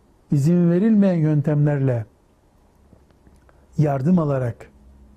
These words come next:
cevap vermesi belki alkol gibi, hırsızlık gibi, zina gibi, kumar gibi kebair günahlardan biri değildir ama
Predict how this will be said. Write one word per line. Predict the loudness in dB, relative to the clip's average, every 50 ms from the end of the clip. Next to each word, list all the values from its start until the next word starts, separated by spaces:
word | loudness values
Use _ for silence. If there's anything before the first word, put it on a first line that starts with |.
| -20 -20 -20 _ -20 -20 -20 _ _ -20 -20 -20 -20 -20 -20 -20 -16 _
cevap | -4 -2 0 0 -2 -4 -4 -4 -4
vermesi | -2 -2 -2 -2 -2 -2 -4 -4 -8 -10 -10 -12 _ _ _ -20 -20 -20 -20 -20 -20 -20 -20 -20 -20 -20 -20 -20 -20 -14 -6 -4
belki | -4 -2 -2 -4 -6 -4 -2 -2 -2 -4 -8 -18 -20 -20 -20 -20 -20 -14 -8
alkol | -6 -6 -6 -6 -6 -4 -4 -2 -2
gibi, | -2 -2 -2 0 0 -2 -2 -4 -8 -16 _ -20 -20 _ _ _ _ _ _ _ -10
hırsızlık | -6 -4 -4 -4 -4 -4 -4 -2 -2 -2 -4 -6 -6 -4
gibi, | -2 -2 0 0 -2 -4 -8 _ _ _ _ _ _ _ _ _ _ _ _ _ _ _ -2
zina | 0 0 0 0 0 0 -2 -2 -2 -4
gibi, | -2 -2 -2 -2 0 0 -2 -2 -4 -6 -10 _ _ _ _ _ _ _ -8
kumar | -4 -2 0 0 0 0 -2 -2
gibi | -2 -2 0 0 0 0 -2 -2 -6 -10 _ _ _ _ _ _ _ _ _ _ _ _ _ _ _ _ _ _ -8
kebair | -6 -4 -2 -2 -2 -4 -2 -2 -2 -2 -2
günahlardan | -2 -2 -2 -2 -2 -2 -2 -2 -2 -2 -4 -4 -4 -4 -2 -2
biri | -2 0 0 0 0
değildir | 0 0 0 0 0 -2 -2 -2
ama | -2 0 0 0 -2 -4 -6